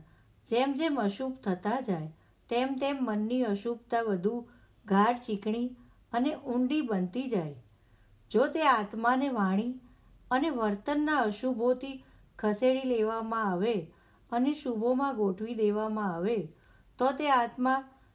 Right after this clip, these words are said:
થોડોક સમય મન તોફાન કરે, તોય છેવટે સ્વરૂપ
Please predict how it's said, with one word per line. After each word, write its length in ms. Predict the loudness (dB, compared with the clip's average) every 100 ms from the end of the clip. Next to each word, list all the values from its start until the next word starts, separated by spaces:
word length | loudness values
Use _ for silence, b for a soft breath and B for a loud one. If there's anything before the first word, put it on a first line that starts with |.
| b 2
થોડોક 380 | 4 6 2
સમય 400 | 0 0 2 2
મન 360 | 0 0 0 0
તોફાન 440 | -2 -2 0 0
કરે, 480 | 0 0 0 0 -4 -10 b b b -2
તોય 220 | 2 2
છેવટે 520 | 2 0 2 2 -2
સ્વરૂપ 420 | -6 -4 -2 -2